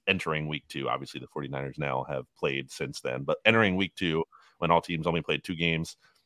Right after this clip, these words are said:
Cowboys were at plus sixty, forty-niners were in second place at plus thirty. Um, Dallas is rolling. I'm not gonna count on Josh Dobbs and Jonathan Gannon, who has, by the way, blown two fourth quarter leads now this season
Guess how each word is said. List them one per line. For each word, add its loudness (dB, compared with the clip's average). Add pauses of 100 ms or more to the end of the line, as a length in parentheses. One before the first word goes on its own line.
(280)
Cowboys 6
were 4
at -8
plus 4
sixty, -2 (140)
forty-niners 4
were 2
in 0
second 0
place 0
at -8
plus 0 (100)
thirty. 2 (320)
Um, 2
Dallas 8
is -4
rolling. 2 (1000)
I'm -4
not 4
gonna 0
count 0
on -2
Josh 4
Dobbs 2
and -4
Jonathan 2
Gannon, 0
who -2
has, -4 (140)
by 4
the -4
way, 2
blown -2
two -2
fourth -4
quarter 0
leads -4
now 2
this 2
season -4